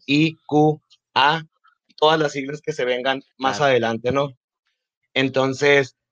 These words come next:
Speaker 1: ah, pues, un tema, sí, de cierta manera controver-,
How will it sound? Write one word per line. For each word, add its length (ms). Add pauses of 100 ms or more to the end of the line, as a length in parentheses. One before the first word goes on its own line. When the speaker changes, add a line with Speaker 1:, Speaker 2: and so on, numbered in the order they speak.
(160)
Speaker 1:
ah, 500
pues, 400 (540)
un 180
tema, 460
sí, 300
de 120
cierta 220
manera 260
controver-, 440